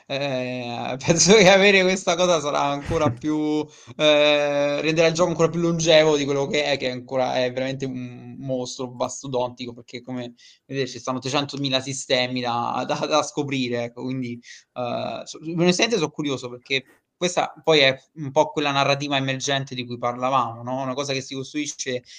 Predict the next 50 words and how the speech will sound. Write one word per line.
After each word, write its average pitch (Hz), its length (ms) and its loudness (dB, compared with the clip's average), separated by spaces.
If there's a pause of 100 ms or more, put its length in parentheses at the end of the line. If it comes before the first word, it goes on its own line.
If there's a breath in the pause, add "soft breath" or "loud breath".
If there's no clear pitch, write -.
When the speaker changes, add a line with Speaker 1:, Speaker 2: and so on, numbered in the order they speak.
(120 loud breath)
Speaker 1:
proprio 131 220 -4
sul 127 160 -14
gameplay 143 520 4
e - 140 -2
che 143 300 -2 (460 loud breath)
tramite 131 340 2
il 131 60 -2
gameplay 127 540 0
ti - 220 -20
crea 156 220 6
una 143 100 -2
narrazione 151 480 0
che 139 300 -6 (180)
forse 262 240 -2
non 170 100 2
è 156 60 4
neanche 185 380 0
tanto 170 420 0
nel 151 160 -2
gioco, 135 380 0
per - 100 -20
quanto 139 260 -6
ci 135 140 -8
sia, 120 360 -6 (360 soft breath)
eh, 131 840 4
ma 139 140 -8
è, - 160 -4
è 156 140 -6
proprio 170 260 2
tua, 135 400 2
cioè 135 200 -6
tu 165 220 -6
ti 156 120 -14
crei 165 320 6
la 147 80 2
storia 160 360 2
del 147 80 -2
tuo 151 120 -4
personaggio, 160 440 -4
perché 127 200 -10
già 143 420 -2
alleandoti 143 520 0
in 131 80 -6
una 135 100 -6
fazione 139 520 -6
fai 131 140 -6
una 123 140 -8
scelta 131 380 -8
narrat-, 127 440 -4
narrativa 135 720 -4